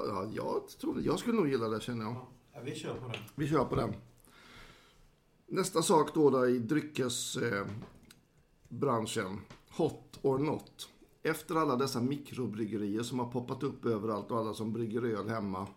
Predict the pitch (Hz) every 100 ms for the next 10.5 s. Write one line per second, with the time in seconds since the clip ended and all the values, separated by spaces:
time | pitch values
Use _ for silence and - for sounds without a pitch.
0 | - _ - - _ _ _ - 110 107
1 | 98 95 92 98 98 101 98 120 110 104
2 | 120 120 104 104 107 101 95 95 110 107
3 | 92 85 - - - - _ _ _ -
4 | - 131 123 98 90 87 - - _ -
5 | _ - - _ _ - 117 95 82 -
6 | - 104 110 113 104 - 117 104 110 113
7 | - 113 113 - - _ _ _ - 117
8 | 117 101 104 101 98 98 104 95 90 90
9 | - - - - - _ _ 117 120 120
10 | 120 104 104 98